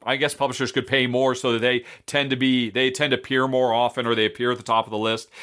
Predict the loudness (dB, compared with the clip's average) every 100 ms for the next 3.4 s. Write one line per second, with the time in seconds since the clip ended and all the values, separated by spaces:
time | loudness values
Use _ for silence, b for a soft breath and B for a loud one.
0 | B -2 0 0 0 0 -2 -2 0 0
1 | 2 -2 -4 _ _ _ _ _ -6 -6
2 | -4 -6 -2 0 2 2 2 0 0 0
3 | 2 0 -2